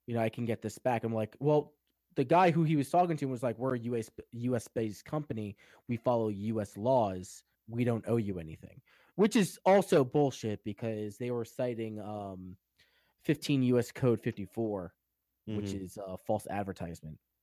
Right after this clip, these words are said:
Speaker 1: which people are protected. All in all, th-, I hope that this goes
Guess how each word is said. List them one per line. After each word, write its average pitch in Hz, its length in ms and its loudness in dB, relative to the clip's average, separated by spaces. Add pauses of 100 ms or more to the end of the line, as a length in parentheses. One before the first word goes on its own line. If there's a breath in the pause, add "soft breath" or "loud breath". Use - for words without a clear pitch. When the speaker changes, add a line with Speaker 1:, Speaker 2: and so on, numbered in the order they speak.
Speaker 1:
which - 440 -8 (180)
people 117 220 -4
are 98 80 -6
protected. - 340 -10 (320 loud breath)
All 233 220 8
in 185 80 6
all, 208 380 4 (200)
th-, 143 240 -10
I 156 640 6 (240)
hope 156 520 0 (100)
that 127 180 -6
this - 220 -8
goes 98 680 -8